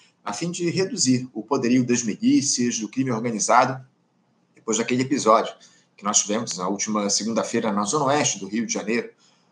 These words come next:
um incêndio, né, de trinta e cinco ônibus provocado por grupos de milicianos. Pra tratar, repercutir esses e outros temas na edição de hoje, eu vou conversar com o filósofo e professor titular do Departamento de Filosofia da Universidade de São Paulo, a usp,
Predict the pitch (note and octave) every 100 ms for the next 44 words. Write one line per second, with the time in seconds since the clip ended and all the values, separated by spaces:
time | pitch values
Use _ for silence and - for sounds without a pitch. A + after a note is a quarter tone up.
0 | _ E3 - D3+ C3 - A#2 - - G2
1 | - F#3 F#3 C3+ - C3+ B2+ A2 C3 B2+
2 | - C3+ B2 A#2+ C#3 G3 C3 - - -
3 | E3 - D3+ - - B2+ D3 F3 D3+ C#3
4 | C#3+ - A2 A2+ - - - - _ _
5 | - C#3 F3+ D#3 D3+ C3 - B2 B2 D#3
6 | - - D3 B2 D3 C#3+ A2 B2+ B2 -
7 | A#2+ B2 G2 G#2+ G2+ A2 G#2+ G#2+ B2 B2
8 | C3 E3 E3 - A2+ - _ _ _ -
9 | A2 A2+ - A2 C3 C#3+ C3 C3+ B2+ G3
10 | G3+ - C#3+ D3 - - D#3 A#2+ C#3 B2
11 | G#2 G#2+ B2 - A#2 A#2+ - C3 E3 D#3+
12 | C#3 - C#3+ B2 G2+ G#2 G#2 - G#2+ G#2+
13 | G#2 - G#2+ E2+ G#2 A2+ G2 F#2 C3 -
14 | C3+ C3